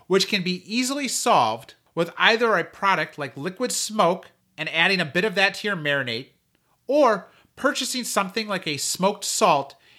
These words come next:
and finishing your meat after thinly slicing it with a light sprinkle of smoked salt to get that smoky flavor and add a little bit of extra flavor. Look for finishing salts or smoked salts in your store or online. Don't forget, you can also think of your broiler as an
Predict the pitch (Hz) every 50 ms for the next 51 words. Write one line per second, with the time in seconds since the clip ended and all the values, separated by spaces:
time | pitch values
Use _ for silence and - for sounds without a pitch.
0 | - - 170 156 - - - - 240 240 226 - - 202 180 175 165 156 190 196
1 | 185 - 139 151 - 160 147 - - - 190 190 190 180 - - - 185 180 175
2 | - 147 127 110 - - - - - - 139 127 147 143 135 131 127 127 131 139
3 | 156 175 208 208 180 - - - - 208 208 185 - 143 123 113 110 _ _ _
4 | _ _ - 131 117 - - - 165 180 196 185 - - - 214 180 156 139 -
5 | 147 135 147 139 - 139 123 - - - 160 165 185 185 - 214 185 - - 185
6 | 175 175 160 175 180 180 180 - _ _ _ - - - - - - 139 170 180
7 | 180 165 170 170 170 151 156 147 127 147 160 - - - 139 - - 151 139 131
8 | 98 95 - _ _ _ _ _ - - - _ _ - 180 247 247 247 - 285
9 | 247 - - - - 220 233 233 226 - - 254 262 - - - 254 254 262 254
10 | - 185 165 - - - - 180 202 220 214 - - - 170 147 147 165 165 -
11 | - - _ _ _ - 156 160 170 165 - - - - 190 196 214 220 180 170
12 | 147 147 160 165 160 151 143 139 123 101 - - _ _ _ _ - 226 277 277
13 | - 320 294 262 247 - - 180 220 - 294 285 247 247 277 262 - 320 311 -
14 | 320 302 - 294 226 240 226 165 127 139 156 202 220 180 123 101 95 - - 156
15 | 151 165